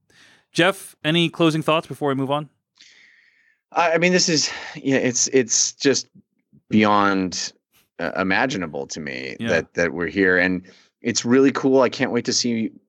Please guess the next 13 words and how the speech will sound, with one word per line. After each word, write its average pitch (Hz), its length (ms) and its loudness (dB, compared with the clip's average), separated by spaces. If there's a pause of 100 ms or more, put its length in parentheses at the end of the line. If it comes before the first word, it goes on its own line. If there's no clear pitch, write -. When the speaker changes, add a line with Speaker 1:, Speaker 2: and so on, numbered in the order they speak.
(140)
Speaker 2:
the, 98 240 -2 (120)
the 104 80 -4
T - 240 -2
V 123 100 4
shows 120 460 4
and 95 100 -2
how 98 180 2
they 98 140 2
manage 98 300 0
to 95 80 -4
make 92 180 -2
those 98 260 2
feel 95 720 2